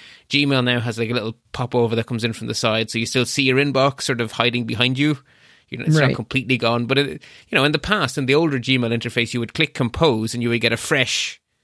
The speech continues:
Speaker 1: interface, right? A screen just for composing. And then you would hit send, and then that whole send screen would go away,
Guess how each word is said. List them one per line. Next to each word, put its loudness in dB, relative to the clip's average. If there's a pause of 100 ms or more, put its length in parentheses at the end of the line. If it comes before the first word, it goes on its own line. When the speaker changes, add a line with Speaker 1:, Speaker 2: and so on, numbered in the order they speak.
(500)
Speaker 1:
interface, -2
right? -2
A -4
screen -2
just -2
for -2
composing. -2 (580)
And -2
then 4
you 2
would 0
hit -2
send, -2
and 0
then 2
that 2
whole 2
send -2
screen 0
would -4
go 2
away, 0